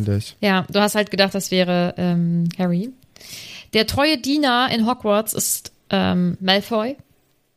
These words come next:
Speaker 2: Also der treue Diener von Voldemort. Aber du meinst
Speaker 1: Okay.
Speaker 2: höchstwahrscheinlich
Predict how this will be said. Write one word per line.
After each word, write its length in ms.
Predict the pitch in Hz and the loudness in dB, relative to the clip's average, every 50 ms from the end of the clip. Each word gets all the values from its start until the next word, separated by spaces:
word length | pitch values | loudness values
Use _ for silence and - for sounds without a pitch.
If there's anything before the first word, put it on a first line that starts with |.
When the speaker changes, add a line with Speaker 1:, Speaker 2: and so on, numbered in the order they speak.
| _ _ _ _ _ _ _ | _ _ _ _ _ _ _
Speaker 2:
Also 100 | _ 190 180 | _ -2 -2
der 80 | 175 | 0
treue 180 | 175 - 185 180 | 0 0 0 0
Diener 220 | 175 175 175 180 | 0 0 -2 -2
von 340 | 175 - 180 170 175 175 180 - _ _ _ _ _ _ - | -2 -2 0 0 0 0 -2 -6 _ _ _ _ _ _ 0
Voldemort. 440 | 180 175 175 180 180 180 190 - 226 - _ _ _ _ _ _ _ _ _ _ _ _ | 0 2 2 0 0 -2 -4 -8 -10 -16 _ _ _ _ _ _ _ _ _ _ _ _
Aber 180 | - 190 190 180 | 0 2 2 2
du 100 | 165 175 | 2 2
meinst 240 | 165 185 185 185 - | 2 2 4 4 4
Speaker 1:
Okay. 100 | 226 196 | 4 4
Speaker 2:
höchstwahrscheinlich 720 | 208 202 - 202 185 - 196 190 185 185 180 180 185 - | 4 2 2 0 0 0 2 2 2 2 2 0 -2 -4